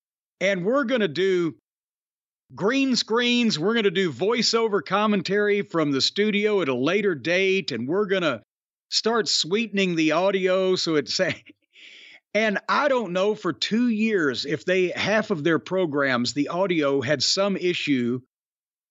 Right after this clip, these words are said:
or other in every single one of it, of 'em. Uh, they, they couldn't make it sound legitimate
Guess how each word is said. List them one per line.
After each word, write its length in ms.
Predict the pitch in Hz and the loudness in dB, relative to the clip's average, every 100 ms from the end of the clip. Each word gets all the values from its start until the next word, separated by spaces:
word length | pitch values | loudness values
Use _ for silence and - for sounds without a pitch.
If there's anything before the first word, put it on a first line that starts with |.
| _ | _
or 300 | 202 202 - | -2 -2 0
other 320 | 226 202 185 | 0 0 0
in 160 | 185 165 | 0 -2
every 260 | 196 208 190 | -2 0 0
single 360 | 208 190 160 | 0 0 0
one 220 | 170 160 | 2 2
of 120 | 123 80 | 0 -6
it, 100 | - _ _ _ _ - | -18 _ _ _ _ -2
of 200 | 160 117 | 0 0
'em. 200 | 101 - 170 | -4 -4 0
Uh, 160 | 175 | 0
they, 280 | 160 208 175 127 _ _ _ _ - | 2 2 0 -2 _ _ _ _ -8
they 260 | 131 233 | -2 -2
couldn't 460 | - - 247 254 202 | -2 -2 0 0 0
make 240 | 220 226 | 0 2
it 120 | 196 - | 0 0
sound 520 | - 196 196 190 147 | 0 2 2 0 0
legitimate 840 | 147 127 143 202 196 190 190 - | 0 0 -2 0 0 0 -2 -8